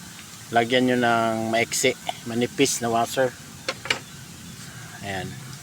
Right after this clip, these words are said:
Well, ayan. Ayan.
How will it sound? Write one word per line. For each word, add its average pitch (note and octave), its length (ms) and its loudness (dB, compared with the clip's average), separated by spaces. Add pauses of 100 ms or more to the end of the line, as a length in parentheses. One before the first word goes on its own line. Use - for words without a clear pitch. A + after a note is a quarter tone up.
(120)
Well, G2+ 200 -8 (1600)
ayan. F#2+ 280 -4 (520)
Ayan. G2+ 220 -6